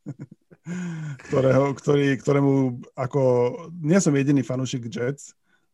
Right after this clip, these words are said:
Videl som ich niekoľko, ktorí povedali, že po tom, po tom trade sa, sa Carolina stala ich obľúbeným t-, tímom v, eh, N F C,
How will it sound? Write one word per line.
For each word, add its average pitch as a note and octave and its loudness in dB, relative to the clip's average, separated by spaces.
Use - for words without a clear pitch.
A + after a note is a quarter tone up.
Videl C3 0
som C#3+ -2
ich A2+ -6
niekoľko, C3 -4
ktorí A#2 -6
povedali, A#2+ -8
že A2+ -10
po A#2 -12
tom, A2 -14
po - -16
tom A#2 -14
trade A#2 -12
sa, A2+ -16
sa B2+ -14
Carolina B2 -4
stala A#2+ -10
ich A2+ -12
obľúbeným B2 -12
t-, A#2+ -12
tímom B2 -8
v, A2 -10
eh, - -18
N B2+ -10
F B2 -10
C, B2 -14